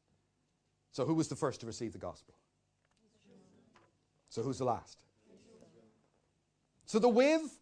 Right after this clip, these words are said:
is coming back indeed again, as I say, whilst you live. Israel is now more open than they have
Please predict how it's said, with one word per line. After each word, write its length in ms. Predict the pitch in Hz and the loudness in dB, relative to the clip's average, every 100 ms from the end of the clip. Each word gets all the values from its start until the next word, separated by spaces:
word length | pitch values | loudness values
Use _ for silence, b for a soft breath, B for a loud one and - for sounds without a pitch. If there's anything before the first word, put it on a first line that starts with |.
| _ | _
is 160 | 185 170 | -2 -2
coming 340 | - 247 262 | 2 2 4
back 240 | 208 233 220 | 2 2 2
indeed 380 | 196 214 202 196 | 2 2 2 0
again, 380 | 165 160 208 180 | 0 6 6 6
as 140 | 160 160 | 2 0
I 100 | 147 | 0
say, 460 | - 160 120 110 - b | 0 0 -2 -8 -14 b
whilst 460 | 143 185 247 - 139 | 4 6 6 2 -2
you 140 | 208 | 0
live. 320 | 185 170 127 - - _ b b | 2 2 0 -8 -20 _ b b
Israel 420 | 214 190 233 214 | 4 6 4 6
is 140 | 175 | 4
now 220 | 175 160 156 | 2 2 2
more 340 | 170 233 302 | 8 10 10
open 300 | 190 190 185 | 8 6 2
than 160 | 170 165 | 2 2
they 140 | 156 | 2
have 200 | 151 139 | 0 -2